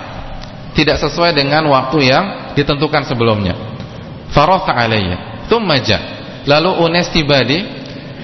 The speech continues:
uh, Unais pulang ke rumahnya atau ke, uh, tempatnya.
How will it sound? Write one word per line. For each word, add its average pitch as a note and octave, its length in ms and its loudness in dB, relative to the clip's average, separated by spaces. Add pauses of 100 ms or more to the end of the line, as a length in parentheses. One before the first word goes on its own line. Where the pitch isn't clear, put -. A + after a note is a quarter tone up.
uh, A2+ 220 4 (580)
Unais D3 320 2
pulang E3 320 4
ke C#3 80 -2
rumahnya A#2+ 560 0
atau B2+ 240 2
ke, B2+ 140 4 (460)
uh, F#2+ 360 2
tempatnya. C3 540 0